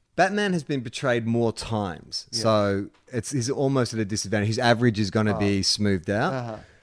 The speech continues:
Speaker 1: But if you take it from Clooney, from Clooney onwards, every Batman actor was an Oscar winner at some point. And if you take it from, uh, Heath Ledger, it's the same thing. Heath Ledger.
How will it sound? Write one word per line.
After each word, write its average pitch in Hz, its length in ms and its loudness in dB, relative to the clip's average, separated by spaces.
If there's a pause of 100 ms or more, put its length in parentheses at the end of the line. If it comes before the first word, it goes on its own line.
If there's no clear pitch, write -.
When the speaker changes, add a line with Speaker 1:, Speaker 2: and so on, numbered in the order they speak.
(100)
Speaker 1:
But 151 140 2
if 160 100 -8
you 170 60 -12
take 220 280 -10
it - 140 -12
from 127 180 -14
Clooney, 123 520 -12 (580)
from 143 180 -4
Clooney 190 320 4
onwards, 101 460 0
every 135 380 4
Batman 113 440 0
actor 104 520 -2
was 104 160 -4
an 101 80 0
Oscar 101 260 -4
winner 98 400 -2 (300)
at 104 120 -12
some 104 200 -2
point. 101 400 -4 (500)
And 113 160 2
if 113 100 -2
you 123 60 -4
take 120 300 -2
it 107 180 -8
from, 101 560 -2 (100)
uh, 92 580 -2 (140)
Heath 101 220 -6
Ledger, 135 520 -4 (100)
it's 110 140 -10
the 117 60 -6
same 107 280 -4
thing. 185 280 -6 (720)
Heath 113 200 -6
Ledger. 98 560 -2